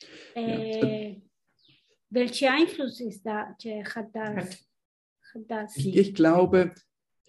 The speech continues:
Speaker 2: äh, ich wage mich jetzt aus dem Fenster, ich glaube, Peru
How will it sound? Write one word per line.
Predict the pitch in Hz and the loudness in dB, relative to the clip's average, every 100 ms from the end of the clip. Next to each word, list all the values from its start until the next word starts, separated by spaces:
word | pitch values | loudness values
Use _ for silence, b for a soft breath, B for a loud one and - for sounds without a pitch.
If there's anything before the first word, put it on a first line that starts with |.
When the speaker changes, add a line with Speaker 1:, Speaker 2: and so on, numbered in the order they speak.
| _ | _
Speaker 2:
äh, | - 139 135 135 | -2 0 0 2
ich | 135 - 135 | 2 0 -2
wage | 120 139 139 | 0 2 4
mich | 139 | 6
jetzt | 139 139 | 6 4
aus | 120 135 | 2 2
dem | 123 | 0
Fenster, | 110 - 139 151 139 | 0 2 2 2 -2
ich | |
glaube, | 135 123 139 | 0 0 0
Peru | 135 127 127 165 170 - | 0 -2 0 0 0 -4